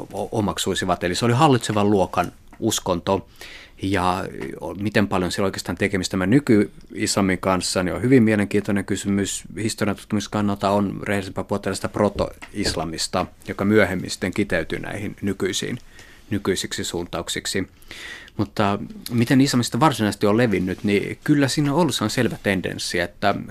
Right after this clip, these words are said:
kauppateiden mukana. Eli islamissa jo sinällään niin on rakennettu sisään aika jännä tällainen kaupallinen eetos.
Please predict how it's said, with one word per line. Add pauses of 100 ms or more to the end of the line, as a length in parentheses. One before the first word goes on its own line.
kauppateiden (200)
mukana. (1160)
Eli
islamissa
jo
sinällään
niin
on
rakennettu
sisään
aika
jännä
tällainen (260)
kaupallinen
eetos.